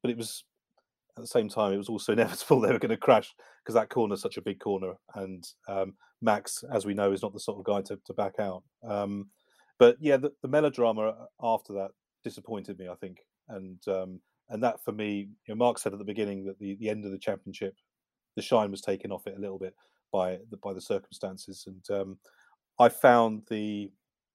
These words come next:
this sort of T V style tension that was created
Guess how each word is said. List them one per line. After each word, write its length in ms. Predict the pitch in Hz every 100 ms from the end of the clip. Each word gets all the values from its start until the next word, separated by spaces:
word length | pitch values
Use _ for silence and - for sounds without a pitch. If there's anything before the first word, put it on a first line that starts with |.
| _ _
this 140 | 127 -
sort 140 | 117
of 160 | 104 -
T 280 | - 117
V 340 | 110 117 110 104
style 460 | - 107 101 98
tension 600 | 95 - 110 - 98 92 87 _ _ _ _ _
that 60 | 98
was 100 | -
created 560 | - 110 104 - 98